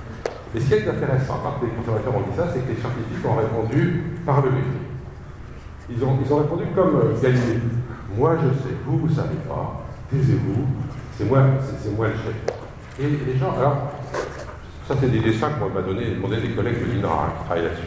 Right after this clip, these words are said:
Donc, euh, <clears throat> effectivement, les conse-, les gens, j'ai vu des tas de scientifiques venir expliquer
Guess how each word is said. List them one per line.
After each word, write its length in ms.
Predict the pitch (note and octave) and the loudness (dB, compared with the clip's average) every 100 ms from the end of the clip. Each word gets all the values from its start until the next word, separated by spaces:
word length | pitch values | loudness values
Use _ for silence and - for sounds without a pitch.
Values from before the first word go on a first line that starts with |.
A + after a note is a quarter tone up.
| - | -8
Donc, 160 | - A2 - - | -8 -8 -4 0
euh, 80 | |
<clears throat> 1300 | D3 B2+ - - - - - - - - - - - - | 2 2 0 -6 -6 -8 -12 -14 -16 -16 -14 -14 -12 -10
effectivement, 760 | - D3 C3 A2 A#2 E3 - - - - - - - | -2 -2 -2 -2 0 2 2 -2 -6 -10 -12 -14 -10
les 240 | G2+ D#3+ - | 2 4 6
conse-, 340 | - - - - - - | 4 2 0 -2 -2 2
les 120 | C#3+ | 6
gens, 260 | D3 C3+ - | 6 6 4
j'ai 60 | C3 | 6
vu 160 | C3 - | 6 6
des 100 | - | 4
tas 140 | D#3+ | 2
de 80 | - | 2
scientifiques 440 | G#2+ - - - | 2 0 -2 -2
venir 240 | C3 C3 C3+ | 4 6 6
expliquer 760 | D3 - C3 - A#2+ G2+ - | 4 -2 -2 0 0 0 -2